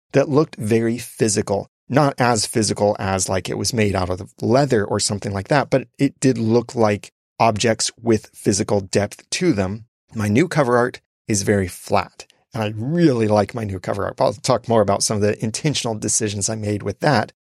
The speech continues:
because, going on to number four, another benefit to a podcast branding refresh is you can strengthen or reset your podcast's identity and message.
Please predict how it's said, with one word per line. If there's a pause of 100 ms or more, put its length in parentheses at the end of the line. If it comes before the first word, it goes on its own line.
(120)
because, (480)
going
on
to
number
four, (280)
another
benefit
to (260)
a
podcast
branding
refresh (280)
is
you
can
strengthen (120)
or
reset
your
podcast's
identity
and
message.